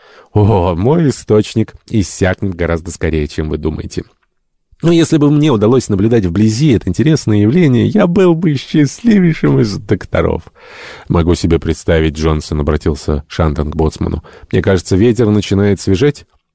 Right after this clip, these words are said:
"Да, — отвечал боцман, — но мы идем очень медленно, и вскоре течение Дэвисова пролива даст себя знать". "Вы правы, Джонсон. Если мы хотим быть двадцатого апреля в виду мыса Фарвель,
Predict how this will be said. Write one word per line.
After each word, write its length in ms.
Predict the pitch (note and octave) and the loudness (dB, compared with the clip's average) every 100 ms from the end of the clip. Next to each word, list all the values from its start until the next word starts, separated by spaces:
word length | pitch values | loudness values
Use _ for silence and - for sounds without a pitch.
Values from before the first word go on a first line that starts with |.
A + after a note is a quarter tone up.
| - | -6
"Да, — 220 | F2 G2 | 0 2
отвечал 300 | F2 E2 F2 | 0 0 0
боцман, — 420 | E2 E2 E2 D#2+ - _ | 0 -2 -4 -10 -12 _
но 160 | D#2 D#2+ | -2 2
мы 140 | F2+ | 4
идем 180 | E2+ F#2 | 4 2
очень 200 | F2+ F2+ | 2 2
медленно, 360 | A2 A#2+ E2+ D#2 | 2 2 0 -2
и 40 | |
вскоре 280 | - G2 F2+ | -2 0 0
течение 540 | F#2+ - G#2+ F#2 F#2 | -2 0 2 2 2
Дэвисова 520 | D#2+ F#2+ F2+ - F#2+ | 2 0 0 2 2
пролива 480 | F#2 G2 F#2+ G2+ G#2+ - - - | 2 2 2 2 0 -2 -16 -6
даст 320 | F2+ F2+ - | 0 0 -2
себя 300 | - F#2 F#2 | -2 0 2
знать". 420 | F2 G2+ - - _ _ _ | 2 -2 -2 -12 _ _ _
"Вы 240 | - F2 A#2 | -8 -2 0
правы, 300 | C#3 E3 C3+ | 2 2 2
Джонсон. 460 | G2 F#2 - - - | 2 0 -2 -10 -4
Если 360 | G#2+ C3+ D3+ | -2 0 2
мы 100 | D3 | 2
хотим 300 | C#3+ C3+ C#3+ | 0 0 2
быть 120 | C3+ | 2
двадцатого 480 | A2 A2+ - C3 G#2 | 2 0 0 0 0
апреля 440 | F2+ B2+ B2 G2 E2 | 2 2 4 4 2
в 80 | |
виду 340 | D#2 E2 G#2+ C3+ | -2 -2 2 4
мыса 460 | B2 A#2+ G#2+ F#2+ E2+ | 4 2 2 2 0
Фарвель, 540 | - D3+ A2+ F2 | 0 0 2 0